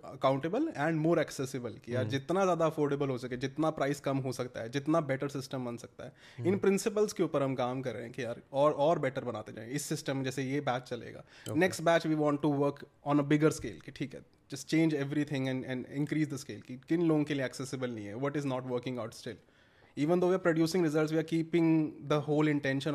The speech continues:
Speaker 1: of making sure कि जो लोग सबसे ज़्यादा फॉर्चुनेट है, सिर्फ उन तक रिसोर्सेज नहीं पहुंच रहे हैं।
Speaker 2: हम्म।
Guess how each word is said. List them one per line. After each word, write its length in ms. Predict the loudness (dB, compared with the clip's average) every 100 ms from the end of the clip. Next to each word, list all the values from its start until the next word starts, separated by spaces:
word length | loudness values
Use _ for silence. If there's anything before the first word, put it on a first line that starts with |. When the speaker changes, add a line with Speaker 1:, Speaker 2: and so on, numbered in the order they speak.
| -2
Speaker 1:
of 60 | -4 -14 -20 -12 0 2
making 280 | 4 2 2
sure 160 | 2 2
कि 340 | 0 -4 -6 -12 _ -14
जो 220 | -2 2 6
लोग 380 | 6 4 -2 _ _ -8
सबसे 200 | -6 0
ज़्यादा 180 | 2 4
फॉर्चुनेट 480 | 2 2 2 2
है, 40 | 2
सिर्फ 220 | -2 0
उन 140 | 2
तक 160 | 2 0
रिसोर्सेज 400 | 0 0 0 -2
नहीं 140 | -2
पहुंच 240 | -4 -8 -8
रहे 100 | -12
हैं। 80 | -14 -12
Speaker 2:
हम्म। 320 | -10 -8 -10